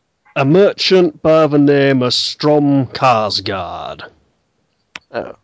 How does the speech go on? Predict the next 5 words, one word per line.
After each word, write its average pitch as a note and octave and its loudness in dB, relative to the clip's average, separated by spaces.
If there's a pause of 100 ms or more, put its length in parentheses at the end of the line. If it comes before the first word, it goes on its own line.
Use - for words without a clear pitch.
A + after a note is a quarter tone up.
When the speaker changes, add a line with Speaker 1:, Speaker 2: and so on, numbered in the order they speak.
(1300)
Speaker 1:
Ah, G#2 -6 (460)
I G2 -6
know A2 -4
him. G#2 -8 (1000)
Speaker 2:
Oh. F2 -10